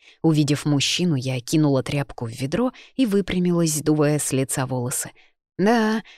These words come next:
видок тот ещё, но мне словно всё равно. «Астра, мне жаль», — покачал герцог, вздыхая. «Этого не должно было случиться».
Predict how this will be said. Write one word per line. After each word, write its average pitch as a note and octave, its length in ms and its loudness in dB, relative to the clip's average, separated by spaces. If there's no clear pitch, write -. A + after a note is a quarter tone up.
видок F3+ 440 2
тот C#3+ 220 -2
ещё, C#3 420 -4
но D3+ 120 2
мне D#3 260 4
словно D3+ 420 -2
всё - 220 -6
равно. D3 380 -6
«Астра, C#3 340 -4
мне C3 300 -2
жаль», — D3+ 360 -2
покачал C3 480 -4
герцог, C3+ 520 -6
вздыхая. B2 720 -8
«Этого D3 260 0
не D#3 180 6
должно D#3 460 0
было A#2 240 -6
случиться». - 680 -6